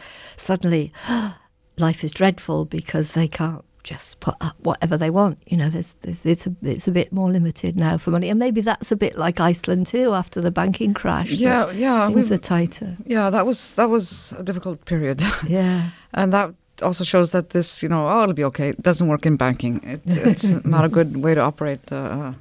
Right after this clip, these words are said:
Speaker 2: a large banking system. But but that has, we have recuperated quite, quite nicely, and a lot of that has to do with, uh,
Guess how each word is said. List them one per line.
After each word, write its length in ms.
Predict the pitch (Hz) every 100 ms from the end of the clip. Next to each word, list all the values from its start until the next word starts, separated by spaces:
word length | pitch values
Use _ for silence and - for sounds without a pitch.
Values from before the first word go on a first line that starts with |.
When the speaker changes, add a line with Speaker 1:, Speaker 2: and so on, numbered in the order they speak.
| -
Speaker 2:
a 40 | 147
large 280 | 151 147
banking 300 | - 143 143
system. 380 | 139 127 - 131
But 180 | 151 175 - - - - _ _
but 420 | 202 143 - 185
that 160 | 240 247
has, 200 | 269 226 - _ -
we 160 | 208
have 240 | 220 254 262
recuperated 800 | 254 262 233 247 247 277 262 - -
quite, 200 | - 226 175 _
quite 180 | 202 208
nicely, 520 | 202 202 - 233 233
and 180 | 196 196
a 180 | - 147
lot 220 | 190 208
of 80 | 196
that 100 | 190
has 160 | 196
to 80 | -
do 160 | 185 190
with, 360 | 180 175
uh, 40 | -